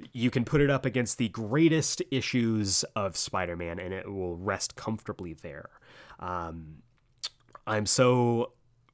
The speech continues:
you know, mad at myself 'cause I'm kicking myself 'cause I didn't jump on this when it was, uh, coming out,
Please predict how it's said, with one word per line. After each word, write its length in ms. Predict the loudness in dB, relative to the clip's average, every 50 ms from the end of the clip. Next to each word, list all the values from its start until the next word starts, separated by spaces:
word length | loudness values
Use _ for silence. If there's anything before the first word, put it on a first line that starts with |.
| _ _ _ _ _ -10
you 120 | -8 -4
know, 180 | -4 -2 -2 -2
mad 260 | -2 2 2 4 4
at 60 | 4
myself 760 | 6 6 6 6 6 6 6 8 8 8 8 6 2 -4 -8 0
'cause 340 | 2 2 2 2 0 -2 -6 -6
I'm 160 | -6 -6 -4
kicking 240 | -2 -2 0 0 2
myself 420 | 0 0 0 2 2 0 0 0
'cause 140 | -2 -4 -2
I 60 | -2
didn't 200 | -2 -2 -2 -2
jump 240 | -2 -4 -4 -4 -4
on 160 | -6 -6 -6
this 180 | -6 -8 -8 -8
when 120 | -8 -6
it 100 | -6 -6
was, 240 | -6 -6 -8 -8 -8
uh, 140 | -10 -10 -10
coming 320 | -10 -10 -8 -8 -8 -6 0
out, 340 | 2 2 2 2 -2 -6